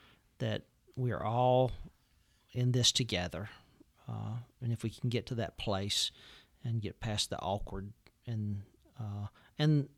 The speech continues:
and the measuring, you know, is this a person that I want to know? Is this a person who might be interesting to me? Is this a person who will respond? And just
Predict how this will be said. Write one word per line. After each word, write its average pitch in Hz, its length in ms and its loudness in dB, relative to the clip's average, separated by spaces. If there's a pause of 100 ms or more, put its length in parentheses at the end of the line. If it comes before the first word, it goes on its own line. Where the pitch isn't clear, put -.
and 269 180 4
the 226 40 8
measuring, 170 640 8
you 160 100 -2
know, 135 120 4
is 151 180 4
this 156 160 6
a 143 40 2
person 139 540 8 (640)
that 120 300 0 (720)
I 113 120 0
want 113 300 2
to 139 100 4
know? 120 380 4
Is 127 160 2
this 131 160 2
a 127 60 0
person 117 720 2 (260)
who 123 240 4
might 117 180 2
be 127 120 2
interesting 120 400 0
to 117 60 0
me? 117 260 4
Is 110 80 2
this 117 160 2
a 120 40 0
person 117 460 6
who 113 300 2 (240)
will 120 180 2
respond? 113 800 0
And 131 160 0
just - 360 0